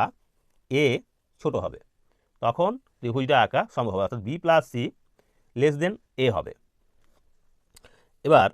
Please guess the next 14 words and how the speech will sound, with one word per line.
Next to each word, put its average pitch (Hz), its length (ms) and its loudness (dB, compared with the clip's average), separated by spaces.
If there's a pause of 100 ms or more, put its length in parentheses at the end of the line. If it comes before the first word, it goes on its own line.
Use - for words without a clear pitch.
(720)
কি 156 140 -6
রয়েছে 175 240 2 (160)
না, 151 80 4 (100)
বৃত্তের 139 440 2 (320)
বৃহত্তম 175 460 0 (220)
জ্যায়ের 139 420 6
দৈর্ঘ্য 101 300 0 (480)
দশ 143 200 2
সেমি 151 220 -2
হলে 85 180 -6 (400)
ব্যাসার্ধের 156 560 0
দৈর্ঘ্য 151 300 0
কত 104 120 -2 (100)
হবে? 65 140 -12